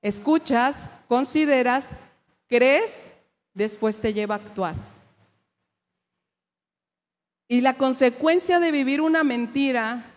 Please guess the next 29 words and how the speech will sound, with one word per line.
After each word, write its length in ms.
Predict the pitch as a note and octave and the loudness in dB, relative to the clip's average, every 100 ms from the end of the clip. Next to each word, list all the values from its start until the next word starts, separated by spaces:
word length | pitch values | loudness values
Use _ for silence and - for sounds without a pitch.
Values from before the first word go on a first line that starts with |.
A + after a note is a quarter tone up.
| _ _ _ - | _ _ _ -8
es 380 | G#3+ A3 A3 - - | -2 -2 -2 -16 -16
vi-, 360 | - G3 A#3+ - | -10 -4 -4 -4
que 120 | A3+ | -2
estamos 400 | A3 A3 A3+ B3+ | -2 -2 -2 -2
viviendo 640 | A3+ A3 A3 A3 A3+ A#3+ F4 - _ _ _ _ - | -4 -2 -2 -2 -2 -6 -8 -16 _ _ _ _ -6
atados 920 | G3 G3+ - C4 C4+ C#4 D4+ - - - _ _ _ _ - | -4 -4 -4 0 2 2 0 -2 -14 -20 _ _ _ _ -6
y 140 | A3+ | -4
en 100 | G#3+ | -4
esclavitud. 720 | G3+ G#3 G#3+ G3 F#3+ - F#3 - _ _ _ _ _ _ - | -6 -8 -4 -4 -4 -8 -12 -12 _ _ _ _ _ _ -2
Yo 140 | C#4+ | 0
no 100 | F4 | 0
sé 220 | E4+ D#4+ | 0 -2
cuántos 280 | D#4+ D#4+ E4+ | 0 0 0
de 80 | C#4+ | -4
aquí 420 | C4 C#4 D4 D4 - _ _ _ _ | -2 -4 -4 -4 -10 _ _ _ _
en 160 | G3+ G3+ | -8 -2
algún 400 | G3+ G3+ B3+ C#4 | -2 -2 -2 0
día, 380 | C4 B3+ B3+ C4+ | -2 -2 -2 -4
yo 140 | A3+ | -6
sé 120 | A3 | -6
que 80 | A#3 | -6
ustedes 240 | A#3 A#3 A#3 | -2 -2 -2
son 180 | A#3+ | -4
bien 200 | A#3 A#3 | -4 -4
santos, 640 | A3+ A3 G3+ G#3 A3 A#3+ - _ _ _ _ _ | -6 -4 -4 -4 -8 -8 -14 _ _ _ _ _
han 180 | A3+ C4+ | 0 0
echado 460 | C4+ C#4+ C4 C4+ - | 0 0 2 0 2
una 260 | D4+ E4 | 4 4
mentira 580 | D#4+ D4+ D4 C4+ A#3+ F3+ | 4 2 0 -2 -2 -6